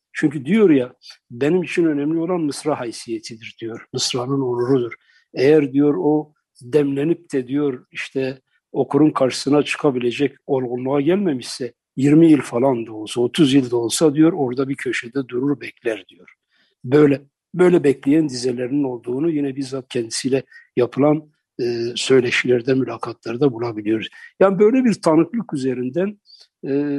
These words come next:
tarih yazıcılığına bir anlamda, sadece edebiyat yazıcılığına değil, tarih yazıcılığına da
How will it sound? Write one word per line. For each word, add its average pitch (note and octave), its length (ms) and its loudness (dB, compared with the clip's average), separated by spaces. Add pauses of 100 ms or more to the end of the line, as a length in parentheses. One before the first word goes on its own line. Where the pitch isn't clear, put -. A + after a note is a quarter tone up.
(480)
tarih D#3 300 4
yazıcılığına B2+ 800 0
bir A#2+ 80 -6
anlamda, A#2 680 -4
sadece C3+ 460 0
edebiyat B2 460 0
yazıcılığına A#2 640 -6
değil, E3+ 260 6
tarih C3+ 280 4
yazıcılığına A#2+ 680 -2
da A#2+ 140 -4